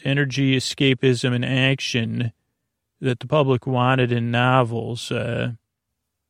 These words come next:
he once said, "I equate suspense and good theater in a similar way. Uh, I guess I'm theatrical."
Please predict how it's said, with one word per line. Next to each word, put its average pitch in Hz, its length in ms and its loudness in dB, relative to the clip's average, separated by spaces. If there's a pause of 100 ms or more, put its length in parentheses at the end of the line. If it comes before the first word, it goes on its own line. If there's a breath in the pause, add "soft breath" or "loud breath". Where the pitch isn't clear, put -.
(560)
he 123 260 0
once 123 320 0
said, 117 280 0
"I 123 60 0
equate 151 500 0
suspense 139 500 -2
and 127 100 -2
good 127 160 0
theater 127 320 2
in 120 120 0
a - 20 -6
similar 135 480 0
way. 117 640 -4 (1300)
Uh, 117 600 -2
I 120 60 2
guess 127 340 2
I'm 120 180 2
theatrical." 123 1400 0